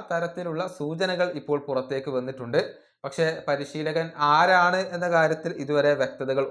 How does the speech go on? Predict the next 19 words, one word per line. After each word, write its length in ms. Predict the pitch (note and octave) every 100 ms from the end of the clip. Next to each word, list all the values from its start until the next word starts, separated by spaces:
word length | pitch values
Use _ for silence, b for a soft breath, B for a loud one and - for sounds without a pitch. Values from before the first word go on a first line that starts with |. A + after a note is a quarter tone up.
| B2
ഒന്നും 180 | B2 B2+
ലഭിച്ചിട്ടില്ല. 480 | A2 A2+ D#3 B2+ A2 E3+ - B B B B
എന്നാൽ 260 | A3 F3+ - D#3+
മാർക്കസ് 360 | G#3+ B3 A3+ A3+
മെർഗുലാവോ 500 | G3 E3+ E3 D3+ D3+ D3
ഏറ്റവും 280 | C3+ E3 D3 C#3+
ഒടുവിൽ, 260 | C3 C#3 C#3+ C3
ഏഹ്, 180 | B2+ A#2+ B2
നൽകിയ 280 | B2 A#2+ B2+ A#2
അപ്ഡേറ്റ് 400 | - A#2+ B2 B2+
ഇങ്ങനെയാണ്. 380 | C3 C#3 C#3 B2+
അതായത്, 320 | C3 C#3 C#3+ E3 - b b _ -
ഏഹ്, 240 | C#3+ C#3+ D3 - D3
കേരള 260 | D#3 D#3 D#3+ E3
ബ്ലാസ്റ്റേഴ്സിന്റെ 600 | D#3 D3+ D#3+ D#3 D#3+ E3
പുതിയ 220 | E3 C#3+ D#3 D#3
പരിശീലകന്റെ 600 | D3+ C#3+ D#3 D3+ D#3 D#3 D3
കാര്യം 280 | C#3+ D3+ D#3 D3
എന്തായി 380 | D3 D3 D3